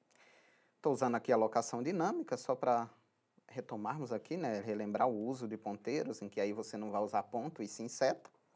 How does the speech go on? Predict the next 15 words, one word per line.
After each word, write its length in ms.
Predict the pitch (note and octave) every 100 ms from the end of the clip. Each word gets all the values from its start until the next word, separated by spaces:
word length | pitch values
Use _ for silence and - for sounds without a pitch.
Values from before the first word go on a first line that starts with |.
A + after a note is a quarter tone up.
| _ _ _ _ _ _ _ - _ -
Né, 140 | A#2
no 140 | C#3
caso, 380 | D#3 D#3 C3+ B2
como 200 | B2 C3
eu 100 | B2
usei 340 | A#2+ A2+ C3 D3+
a 40 |
alocação 540 | A#2 A#2 A2+ - A2+
dinâmica, 600 | A2+ A#2+ A2+ C3+ F3+ - G#2
eu 140 | G2+
tenho 320 | G2+ G2+ G2
que 360 | - G#2 G2 F#2 _ _ _ _ _ _ _ _ _ _ _ _ _
desalocar 680 | A2+ A2 A#2+ A2 G2+ A#2+ D#3+
o 40 |
objeto 600 | C3 G#2+ G#2 A2+ - -